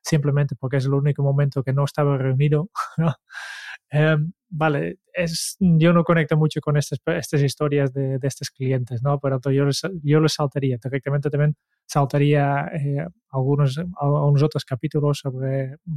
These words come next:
gestión de papeles, por ejemplo, a mí no me interesa. Pero para vosotros, eh,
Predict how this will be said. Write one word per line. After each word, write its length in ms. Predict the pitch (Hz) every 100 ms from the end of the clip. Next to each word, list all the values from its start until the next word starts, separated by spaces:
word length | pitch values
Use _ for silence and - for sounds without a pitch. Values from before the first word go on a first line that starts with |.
| -
gestión 260 | 139 151
de 100 | 151
papeles, 420 | 131 123 151 151 -
por 140 | 147
ejemplo, 300 | 139 139 139
a 60 | 127
mí 140 | 135
no 80 | 131
me 100 | 127
interesa. 460 | 120 131 139 - 147 _ - - _
Pero 220 | 170 185
para 180 | 165 156
vosotros, 520 | 151 160 165 160 143
eh, 220 | 143 135